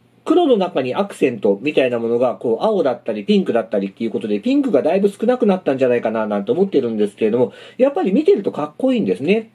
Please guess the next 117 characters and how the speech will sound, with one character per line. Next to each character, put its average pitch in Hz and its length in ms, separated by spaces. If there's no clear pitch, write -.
こ 117 580
う、 123 40
ゼ 185 100
ッ 190 100
ケ 143 120
ン 123 60
の 113 80
あ 113 60
た 110 80
り 98 100
と 98 100
か 92 140
っ 98 40
て - 140
い 233 40
う - 20
の 240 60
も 185 100
な 143 100
ん 143 40
か - 100
か 127 140
っ - 60
こ 147 80
よ 143 60
く - 100
な 110 100
り 107 100
ま 113 100
し - 80
た 98 100
し、 98 220
あ 107 120
の、 101 420
黒 233 200
の 160 100
中 123 220
に 101 160
こ 98 400
う、 104 40
ビ 170 180
ー 160 40
ダ 165 100
ブ 156 80
リ 151 120
ュ - 20
ー - 20
デ 156 60
ィ 147 60
ー - 20
の 87 200
こ 87 320
う、 - 300
文 170 100
字 151 120
が 104 80
浮 117 100
き-、 123 140
浮 143 160
き-、 147 100
浮 135 60
か 196 140
び 202 100
上 196 80
が 190 100
っ 185 60
て - 80
く 107 140
る 95 120
な 143 160
ん 135 60
て 139 100
い 139 40
う 135 40
の 139 80
も、 131 160
こ 110 280
う、 - 40
な 202 120
ん - 20
か 147 100
ち - 60
ょ 302 60
っ 302 40
と 156 80
ね、 147 240
や 175 120
っ - 20
ぱ 214 80
り 139 100
フ 165 140
ラ 185 100
ン 180 100
ス 185 280
車 156 160
っ - 60
て 113 100
お 113 140
し - 60
ゃ 185 60
れ 143 100
だ 107 120
な 110 160
っ 98 40
て - 220
い 175 40
う 180 60
ふ 185 60
う 165 40
に 123 120
思 143 220
え - 20
て 123 100
き - 80
た 110 100
の 101 120
で、 104 160